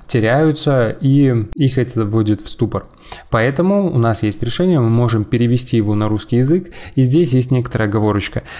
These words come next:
Я крайне настоятельно не рекомендую это делать. А, в противоположность мы можем включить подсказки на русском языке, потому что вся вот эта вот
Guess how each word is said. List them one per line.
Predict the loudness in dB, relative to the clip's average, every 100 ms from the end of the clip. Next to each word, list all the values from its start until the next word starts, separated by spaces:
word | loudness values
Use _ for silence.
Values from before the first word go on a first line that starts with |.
| -2
Я | -2
крайне | 0 2 4
настоятельно | 2 2 2 2 2
не | 4 4
рекомендую | 2 2 2 2 2
это | 0 0
делать. | 0 0 0 -4 -8 -12 -2
А, | 0 2 0
в | -2
противоположность | -2 -2 0 -2 0 0 2 2 0 0 -8 -4
мы | 2
можем | 2 2 2 0 -4
включить | -6 -2 0 2 0 -2 -4
подсказки | -4 -4 -2 -2 -2 -4 -8 -2
на | 0
русском | 0 0 0
языке, | 0 0 0 0 0 -2 -8 -10
потому | -6 0 0 0
что | -2 -4
вся | -2 0 0
вот | 0 -2
эта | -2 -2
вот | -4 -4